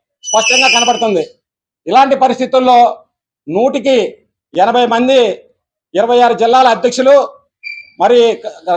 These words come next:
ఎగ్జిక్యూటివ్ కమిటీలో ఉన్నటువంటి సభ్యుల్లో ఎనభై శాతం మంది అందరూ కూడా మీరే సీనియర్ మోస్ట్ కనుక ఆ నెక్స్ట్ జనరేషన్కి మీరే ఉండాలి, మీరే ఉండాలని చెప్పి నన్ను ప్రోత్సహించి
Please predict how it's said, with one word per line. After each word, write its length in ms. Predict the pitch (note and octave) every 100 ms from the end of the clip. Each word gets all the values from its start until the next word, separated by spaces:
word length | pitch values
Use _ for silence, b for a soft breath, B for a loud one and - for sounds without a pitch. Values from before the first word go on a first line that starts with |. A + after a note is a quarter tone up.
| E3+
ఎగ్జిక్యూటివ్ 400 | F#3+ A3+ B3+ B3+
కమిటీలో 240 | B3 A#3+ B3+
ఉన్నటువంటి 340 | B3 A#3+ B3 A#3
సభ్యుల్లో 400 | A3+ A3 B3+ B3+ A#3+ F3 - _ _ D#3+
ఎనభై 200 | G3 C4 B3
శాతం 260 | A#3+ A#3+ B3+
మంది 240 | B3+ B3 A3+ F#3 - _ _ _ _ _
అందరూ 260 | F#3 A#3+ B3+
కూడా 180 | A#3 A#3+ A#3 G3+ - _ _ _
మీరే 280 | D#3 B3+ C4+ C4
సీనియర్ 340 | B3 B3 B3+
మోస్ట్ 200 | B3 A#3+ A#3
కనుక 200 | A#3+ A#3+ A#3 A3 - - - F#3+
ఆ 40 | G#3+
నెక్స్ట్ 200 | G#3+ - A#3
జనరేషన్కి 580 | A#3+ A#3+ A#3+ A#3+ G#3 A3+ G#3+ _ _ -
మీరే 220 | F#3 C4 B3+
ఉండాలి, 300 | A#3+ A#3+ A#3+ A#3+
మీరే 180 | A3+ B3 A#3+
ఉండాలని 360 | A#3 A#3 A#3 A3+
చెప్పి 220 | A3 A3 G#3+ - _ -
నన్ను 160 | F#3 A3 -
ప్రోత్సహించి 680 | G#3 A#3+ B3 A#3+ A3+ A3+